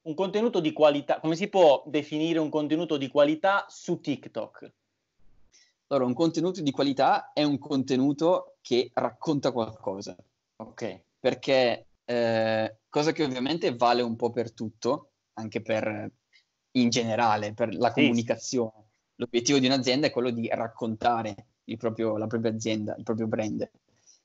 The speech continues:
Speaker 2: Però su TikTok, per riconoscere un contenuto di qualità, a parte i numeri che ottiene, perché
Speaker 1: Certo.
Speaker 2: è davvero molto meritocratica la piattaforma, nel senso che se un contenuto è coinvolgente,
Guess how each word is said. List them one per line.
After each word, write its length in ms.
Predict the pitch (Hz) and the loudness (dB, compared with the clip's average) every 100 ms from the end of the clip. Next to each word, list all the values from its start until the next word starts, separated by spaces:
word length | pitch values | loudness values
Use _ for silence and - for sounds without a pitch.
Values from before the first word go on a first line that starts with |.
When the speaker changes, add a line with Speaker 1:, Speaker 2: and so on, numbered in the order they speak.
| _ | _
Speaker 2:
Però 200 | - 262 | 4 4
su 160 | 269 - | 4 0
TikTok, 720 | 180 185 - 190 190 208 190 | 0 -2 2 0 2 -4 0
per 180 | - 131 | 2 2
riconoscere 680 | 131 123 123 135 151 - 123 | 4 2 2 0 0 0 -2
un 60 | |
contenuto 400 | 117 123 123 139 | 0 0 2 0
di 80 | 123 | 0
qualità, 560 | 113 120 120 117 156 - _ _ _ _ _ _ _ - | 0 0 2 2 0 -2 _ _ _ _ _ _ _ -2
a 100 | 120 | 4
parte 340 | 160 180 196 | 4 4 2
i 100 | 151 | 4
numeri 440 | 131 135 131 131 151 | 4 6 6 4 2
che 100 | 135 | 0
ottiene, 520 | 120 120 113 117 151 | -2 -2 -2 -2 -4
perché 520 | - 123 - 127 127 | -4 -4 0 2 2
Speaker 1:
Certo. 180 | 127 110 _ | 0 -6 _
Speaker 2:
è 100 | 131 | 0
davvero 380 | 127 123 147 190 | 2 2 2 2
molto 580 | 135 127 113 - 123 117 | 0 -2 -4 -2 -2 0
meritocratica 920 | 127 123 123 120 123 117 117 117 120 113 | -2 -2 -2 -2 -2 0 0 -2 -4 -2
la 100 | 110 | -2
piattaforma, 600 | 110 - 110 113 110 110 | -4 -6 -4 -4 -2 -4
nel 120 | 110 | -4
senso 260 | 127 120 | -4 -4
che 180 | 120 117 - | -2 -2 0
se 100 | 156 | 0
un 80 | |
contenuto 420 | 160 156 135 165 131 | 2 2 2 0 0
è 40 | |
coinvolgente, 840 | - 127 123 120 120 110 113 165 | 0 0 2 2 2 2 0 0